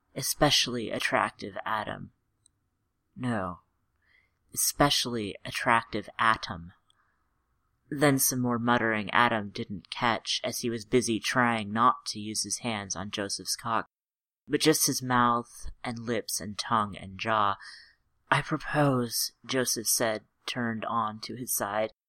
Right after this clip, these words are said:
his fingers seeking out the crack of Adam's ass as he said the words. Adam jerked upright. "Wait, what?" He smacked Joseph's hand away. "What?"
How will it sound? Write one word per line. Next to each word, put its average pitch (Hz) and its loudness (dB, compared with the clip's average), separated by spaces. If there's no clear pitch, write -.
his - -4
fingers 117 0
seeking 120 -2
out 110 0
the - -12
crack 110 -2
of 101 -10
Adam's 107 2
ass 107 2
as - -12
he 110 -12
said 113 -2
the 104 -6
words. 101 -6
Adam 117 0
jerked 107 -2
upright. 107 -6
"Wait, 110 -2
what?" 120 0
He 147 -2
smacked 127 2
Joseph's 123 0
hand 110 -6
away. 101 -6
"What?" - -6